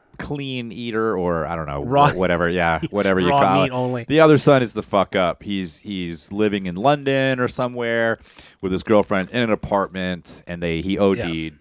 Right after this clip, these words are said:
Speaker 1: They had to bring him home. Uh,
Speaker 2: Right.
Speaker 1: to get
Speaker 2: Okay.
Speaker 1: him
Speaker 2: So he
Speaker 1: clean.
Speaker 2: was, okay. So he was just, he was doing the closest approximation to shooting up heroin that he could, which just happened to be these mushrooms. I, I, I get it now. Okay, duh.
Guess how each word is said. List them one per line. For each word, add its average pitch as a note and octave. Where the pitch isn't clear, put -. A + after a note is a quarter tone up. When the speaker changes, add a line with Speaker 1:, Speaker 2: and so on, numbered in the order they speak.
Speaker 1:
They F2
had F2+
to F2
bring F2+
him E2+
home. D#2
Uh, B2
Speaker 2:
Right. C#3+
Speaker 1:
to C#3
get F3
Speaker 2:
Okay. D3+
Speaker 1:
him B2+
Speaker 2:
So E3
he F#3+
Speaker 1:
clean. F#3+
Speaker 2:
was, -
okay. C#3+
So E3+
he F#3
was G#3+
just, -
he F3+
was F#3+
doing E3+
the C#3
closest D3+
approximation B2
to C#3
shooting C#3
up A2
heroin C3+
that A2+
he A2+
could, C#3
which A#2
just B2
happened C3
to A#2
be B2
these A2
mushrooms. G#2
I, D3
I, G3+
I F#3
get C#3
it A2
now. A2+
Okay, G2+
duh. G#2